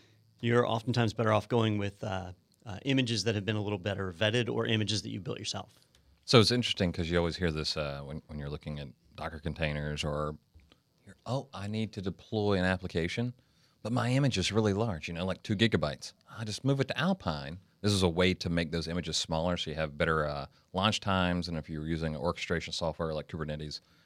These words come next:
Speaker 2: and wanted to run replicas, that could be really fast. But again, you're just like, "Oh, well, now I have a bunch of things that have default credentials or null
Speaker 1: Mm.
Speaker 2: password, uh, root access." And you should always be careful of Docker 'cause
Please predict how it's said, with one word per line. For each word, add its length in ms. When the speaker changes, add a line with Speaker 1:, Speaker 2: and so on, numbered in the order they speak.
Speaker 2:
and 100
wanted 160
to 40
run 180
replicas, 540
that 140
could 100
be 80
really 200
fast. 480
But 120
again, 380
you're 120
just 140
like, 180
"Oh, 320
well, 220
now 240
I 20
have 160
a 60
bunch 260
of 100
things 400
that 180
have 440
default 360
credentials 640
or 160
null 180
Speaker 1:
Mm. 60
Speaker 2:
password, 560
uh, 320
root 180
access." 460
And 240
you 60
should 100
always 200
be 100
careful 360
of 100
Docker 340
'cause 260